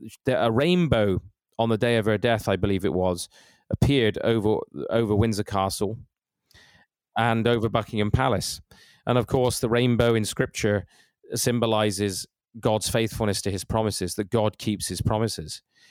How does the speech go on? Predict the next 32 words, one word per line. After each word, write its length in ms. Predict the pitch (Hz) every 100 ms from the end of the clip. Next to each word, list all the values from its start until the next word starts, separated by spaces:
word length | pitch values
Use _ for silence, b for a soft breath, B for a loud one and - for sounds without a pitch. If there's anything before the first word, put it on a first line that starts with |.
| b b b -
And, 420 | 113 110 104 98 _ _ -
um, 400 | 107 104 101 - _ _ _ _ _
uh, 80 | - -
the, 520 | - 104 - - 87 92
Queen 200 | 123 117
Elizabeth 360 | 101 104 - - _ _
the 80 | 107
second 400 | - 107 110 92
reached 460 | 117 107 - - - b b
ninety-six 600 | 101 113 - - 117 -
years 180 | 117 113
of 100 | 110
age, 440 | 95 98 95 - - _ _ _ _ 95
the 100 | 95
longest 380 | 110 107 -
reigning 280 | 120 110 107
monarch 300 | 107 107 -
in 80 | 110
Europe, 500 | 95 92 90 - - _ _ _ _ _ _
the 100 | - -
servant 460 | 123 117 104 110
queen, 560 | - 104 92 92 95 95 _ b b b b b _ -
and 360 | 107 104 101 - 101
God 340 | 120 113 110 101
reminds 520 | 101 107 113 110 90
us 400 | 90 95 - - -
on 180 | 98 95
the 60 |
day 200 | 98 98
of 100 | 98
her 140 | - 87
death, 500 | 95 87 - -